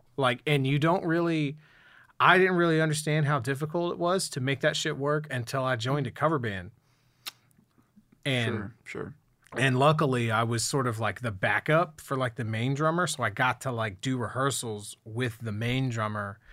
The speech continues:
Speaker 1: of, like, "All right, try to play that song, Richard." <laughs>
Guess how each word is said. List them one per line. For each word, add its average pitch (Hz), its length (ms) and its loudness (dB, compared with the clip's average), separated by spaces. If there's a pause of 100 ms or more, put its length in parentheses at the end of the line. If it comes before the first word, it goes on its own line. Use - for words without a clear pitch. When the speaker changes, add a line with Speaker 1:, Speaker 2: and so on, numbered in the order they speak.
(240)
Speaker 1:
of, 107 120 -6
like, 107 180 -4 (960)
"All 165 100 6
right, 180 100 4
try 165 140 4
to 160 60 4
play 190 140 4
that 180 120 2
song, 208 260 4
Richard." 160 400 4
<laughs> - 60 -2